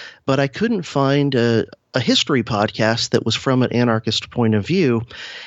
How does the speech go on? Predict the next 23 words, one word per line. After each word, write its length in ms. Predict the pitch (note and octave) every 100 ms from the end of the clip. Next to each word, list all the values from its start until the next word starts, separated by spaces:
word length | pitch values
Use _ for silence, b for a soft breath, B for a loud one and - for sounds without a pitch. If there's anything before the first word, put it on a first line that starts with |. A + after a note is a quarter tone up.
| B B - -
You 120 | A#3+
know, 120 | C3+
there 100 | C#3
are 40 | E3+
some 180 | C#3 A#2
great 280 | B2 C#3
anarchist 480 | C3+ C3+ C#3 B2 -
podcasts 520 | G#2+ G#2 - C3+ D#3
and 100 | C3+
there 80 | C3
are 60 | C3+
some 160 | C#3+
great 180 | C3+ D3+
history 340 | E3 F#3 B2 G2+
podcasts, 540 | G#2+ F#2+ - E2+ -
but 100 | A2+
I 80 | A2+
couldn't 220 | E3+ D#3+
find 300 | - D3 C#3
one 140 | C#3+
that 100 | C3+
was 160 | A#2 A#2
both. 480 | G2+ C#3 - -